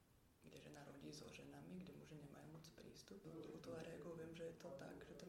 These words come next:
muž tam v podstatě vstupuje asi nějakých, asi po nějakých pěti dnech.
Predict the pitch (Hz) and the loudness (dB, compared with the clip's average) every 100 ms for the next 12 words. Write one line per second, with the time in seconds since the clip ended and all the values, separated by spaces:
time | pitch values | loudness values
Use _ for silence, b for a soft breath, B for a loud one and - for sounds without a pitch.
0 | 165 165 165 - 170 - 165 - - 165 | 2 2 0 -2 -4 -4 0 2 2 0
1 | 90 - - - - 82 - - - 156 | -2 -4 -4 -2 0 0 -2 -2 -2 -2
2 | 175 165 - - - 185 165 160 202 190 | -2 -4 -6 -8 -8 -4 -2 0 0 -2
3 | - - - 185 180 139 131 | -2 -4 -2 -2 -2 -2 -2